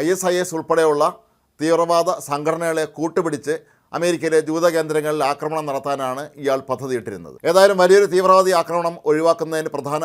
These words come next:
പങ്ക് വഹിച്ച കാനഡ പോലീസിന് അമേരിക്കൻ സർക്കാർ നന്ദി പ്രകടിപ്പിച്ചു.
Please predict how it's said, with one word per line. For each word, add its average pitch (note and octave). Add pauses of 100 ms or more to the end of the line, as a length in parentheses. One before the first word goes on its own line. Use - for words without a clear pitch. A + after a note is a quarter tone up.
(120)
പങ്ക് C#3
വഹിച്ച C#3 (680)
കാനഡ D#3 (180)
പോലീസിന് C#3 (200)
അമേരിക്കൻ D3
സർക്കാർ B2+ (260)
നന്ദി C#3 (140)
പ്രകടിപ്പിച്ചു. G#2+